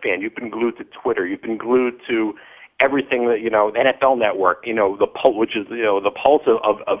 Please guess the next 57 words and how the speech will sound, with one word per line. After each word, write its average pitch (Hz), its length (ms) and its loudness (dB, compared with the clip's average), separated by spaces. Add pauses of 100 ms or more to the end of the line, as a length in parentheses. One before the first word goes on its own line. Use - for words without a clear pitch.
(120)
everything. 113 500 2
And 101 80 -2
it's 107 100 -6
been, 123 280 2 (340)
it's 120 140 2
been 123 180 4
quite 143 220 4
a 113 40 2
ride. 107 460 6
So 110 80 -4
I, 107 140 -2
I, 110 120 2
I, 110 120 0
you 110 200 0
know, 98 180 4 (120)
as 101 140 4
an 107 80 2
aside, 101 380 6
I 92 100 2
ju-, 101 220 -4
I 95 120 -4
just 98 200 -10
think 101 140 -2
that 101 80 2
would 92 120 -2
be 98 160 -2
a, 95 200 -2
maybe 107 440 -2
a 92 120 2 (320)
good 123 140 2
idea 117 320 2
for 113 100 -6
the 104 100 4
N 110 100 2
F - 100 -2
L 110 160 4
moving 95 300 -4
forward. 110 440 2 (320)
But 113 100 -2
as 117 160 -2
far 143 220 6
as, 131 120 2 (120)
as, 123 300 2 (120)
as 110 300 2
the 101 60 -10
Jets 120 420 2
go, 104 180 4
I 110 40 -2
mean, 104 140 -2
you 107 100 4
know, 98 160 2
getting, 107 360 0 (380)
getting 117 240 0
Plaxico, 117 560 4
obviously, 92 460 4
and 95 80 -8
re-signing 101 420 -6